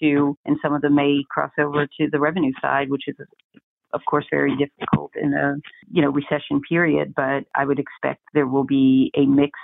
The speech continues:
of, you know, potentially debt issuance to deal with some of those challenges and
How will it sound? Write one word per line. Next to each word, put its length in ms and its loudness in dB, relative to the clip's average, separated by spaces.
of, 320 -2
you 80 -2
know, 180 2
potentially 720 2
debt 180 -2
issuance 500 -2
to 80 2
deal 280 2
with 200 -2
some 140 0
of 100 -6
those 240 -2
challenges 580 -2
and 320 -4